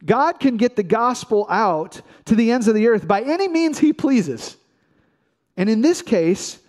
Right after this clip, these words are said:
he's chosen to do so by allowing a sharp disagreement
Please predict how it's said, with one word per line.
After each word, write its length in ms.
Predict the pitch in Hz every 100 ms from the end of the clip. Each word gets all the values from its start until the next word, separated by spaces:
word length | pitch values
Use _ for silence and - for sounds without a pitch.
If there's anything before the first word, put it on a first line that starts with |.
| _ _ _ _ _
he's 420 | _ 202 214 -
chosen 480 | - - 240 294 294
to 80 | 254
do 260 | 165 240 320
so 320 | - 175 165
by 280 | 160 175 170
allowing 840 | 185 185 247 269 220 160 127 110 _ _ _ _
a 100 | -
sharp 480 | 147 - 220 247 269
disagreement 680 | 240 226 202 202 233 185 135